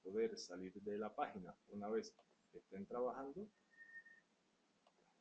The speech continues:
es dar un clic. La forma correcta de salir de la página es venir a donde está el usuario de ustedes y dar un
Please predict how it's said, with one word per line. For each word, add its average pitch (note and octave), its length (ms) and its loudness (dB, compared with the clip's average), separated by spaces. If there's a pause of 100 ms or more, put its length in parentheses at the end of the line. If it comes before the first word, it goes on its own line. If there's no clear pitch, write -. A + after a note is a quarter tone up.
(300)
es C3+ 380 2
dar B2+ 220 0
un A#2 180 -2
clic. C#3+ 340 -2 (1040)
La G2 100 -4
forma D#3+ 240 0
correcta G#2+ 460 0
de F#2 100 2
salir F#2 280 -4
de A2 100 2
la A2+ 160 2
página C3+ 420 -2 (120)
es G#2+ 240 -2
venir G2 340 -2
a G2+ 40 0
donde G2 400 0 (280)
está - 500 2 (380)
el F2+ 140 -8
usuario G#2 460 2
de C3 60 2
ustedes D#3 600 2 (400)
y C3 320 -2 (180)
dar G#2 240 2
un G2+ 120 -2